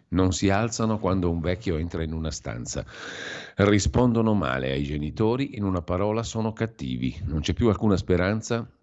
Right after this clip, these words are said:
per l'avvenire del nostro", questa era la prima citazione, scusate. Mm? "In una parola, la nostra gioventù è fatta di giovani cattivi."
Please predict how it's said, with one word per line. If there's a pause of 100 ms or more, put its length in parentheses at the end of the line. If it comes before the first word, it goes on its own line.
per
l'avvenire
del
nostro",
questa
era
la
prima
citazione,
scusate. (260)
Mm? (520)
"In
una
parola,
la
nostra
gioventù
è
fatta
di
giovani (160)
cattivi."